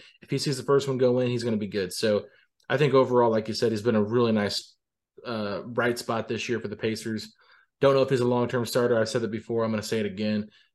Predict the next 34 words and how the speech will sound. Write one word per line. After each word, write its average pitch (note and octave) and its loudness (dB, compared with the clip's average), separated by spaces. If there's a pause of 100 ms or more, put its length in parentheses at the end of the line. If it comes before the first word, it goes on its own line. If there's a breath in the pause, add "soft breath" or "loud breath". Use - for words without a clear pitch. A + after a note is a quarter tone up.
(220)
Think B2+ -2
of A2 -4
him A#2 0
more A2+ 4
as G#2 0
an G#2 0
energy G#2 0
guy G2+ -2
off G2 -4
the G2+ -8
bench G2+ -6
that G#2 -6
can G#2+ -6
really, A2+ 2 (420)
you B2+ -6
know, G#2+ -2
fill B2+ 2
the A#2 0
gap C3 2
for B2+ -4
some B2+ -6
of A#2 -2
those A2+ 0
minutes A#2+ -2
when G#2+ -2
you G#2+ -2
have G#2+ -4
foul A2+ -2
trouble, A2+ -2
that G#2+ -2
kind G#2+ -4
of G2+ -8
thing. G#2+ -4
But G2+ -4